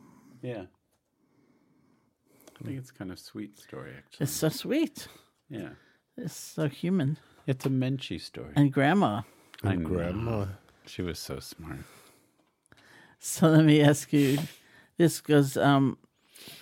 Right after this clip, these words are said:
Speaker 2: w-, when someone enters your chap-,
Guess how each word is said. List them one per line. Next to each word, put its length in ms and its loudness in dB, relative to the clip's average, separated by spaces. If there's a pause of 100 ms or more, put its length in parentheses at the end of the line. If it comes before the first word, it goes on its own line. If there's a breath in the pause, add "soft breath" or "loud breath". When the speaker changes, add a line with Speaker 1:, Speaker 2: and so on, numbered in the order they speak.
(420 loud breath)
Speaker 2:
w-, 220 2
when 240 6
someone 320 2
enters 460 2
your 120 2
chap-, 440 -2